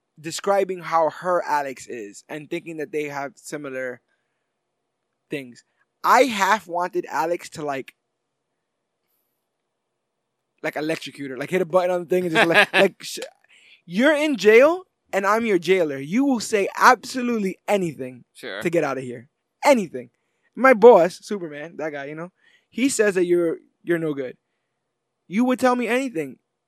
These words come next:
Speaker 1: You would tell me that your, our parents have the same name.
Speaker 2: Certainly.
Speaker 1: Which is why I never understood why people, if you're fighting somebody, do-, why it's like,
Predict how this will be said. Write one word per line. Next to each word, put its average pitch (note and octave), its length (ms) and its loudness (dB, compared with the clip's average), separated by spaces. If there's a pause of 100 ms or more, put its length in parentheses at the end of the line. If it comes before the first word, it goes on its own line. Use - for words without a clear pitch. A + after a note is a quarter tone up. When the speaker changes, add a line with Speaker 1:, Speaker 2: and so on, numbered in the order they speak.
(440)
Speaker 1:
You E3+ 200 -6
would E3+ 120 2
tell F3+ 160 2
me F#3+ 120 0
that G3 160 2
your, G3 180 2 (160)
our F3 180 0
parents G3+ 460 -6
have G3 180 -2
the G3+ 60 -12
same A3 200 -2
name. A#3 260 -4 (220)
Speaker 2:
Certainly. A2+ 380 -12 (300)
Speaker 1:
Which F3+ 140 0
is G#3+ 60 -8
why B3+ 120 8
I - 20 4
never C4 180 4
understood B3 340 -2
why G#3 120 4
people, F#3+ 400 -4 (500)
if F3+ 120 0
you're F3 80 -8
fighting C4+ 300 4
somebody, F3 420 -2
do-, D3 160 -6
why G3+ 260 2
it's A#3 100 -4
like, G#3 180 -8